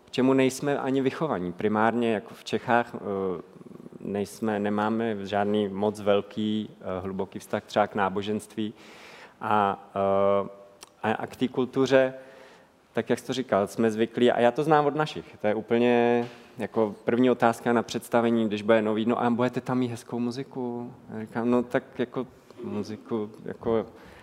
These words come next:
hezkou, no, já nevím, jestli se ti bude líbit." Jako někomu se líbí, někomu mě inspiruje k tomu, aby jsme s ní pracovali, aby se na ní tancovalo. Ehm,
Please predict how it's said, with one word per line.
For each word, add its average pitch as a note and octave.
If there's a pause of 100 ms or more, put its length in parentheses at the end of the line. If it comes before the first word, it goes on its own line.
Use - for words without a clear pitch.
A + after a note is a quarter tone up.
(100)
hezkou, G#2
no, G#2
já G#2
nevím, D3+
jestli -
se A2
ti B2
bude G#2+
líbit." F2+
Jako F#2+
někomu A2
se A#2
líbí, G2+
někomu A2+
mě G2+
inspiruje G#2
k G#2+
tomu, G#2
aby F#2+
jsme G#2
s -
ní G#2
pracovali, G#2+
aby F#2+
se -
na F#2+
ní G2+
tancovalo. A2 (1700)
Ehm, G#2+